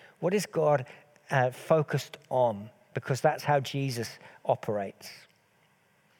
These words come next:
These are the five things. The first things is that God is looking for a pure heart. In other words, a heart that has good motive, good intentions.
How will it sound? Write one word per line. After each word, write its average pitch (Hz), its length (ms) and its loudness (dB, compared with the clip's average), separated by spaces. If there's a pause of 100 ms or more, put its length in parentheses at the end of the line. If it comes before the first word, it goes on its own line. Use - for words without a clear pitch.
(420)
These 135 160 2
are 131 40 0
the 123 60 0
five 110 320 0
things. 101 340 -4
The 113 80 -8
first - 400 0
things 104 460 -4 (500)
is 120 240 -2
that 120 220 -8
God 135 240 4
is 120 160 -2
looking 127 340 -2
for 117 240 -4
a 107 60 -4
pure 139 520 0
heart. 110 420 -2
In 117 100 -4
other 131 180 2
words, 127 320 2 (400)
a 120 60 -4
heart 170 560 2 (400)
that 131 220 2
has 120 240 0 (120)
good 143 460 0 (100)
motive, 117 880 0
good 151 360 2
intentions. 120 1400 -4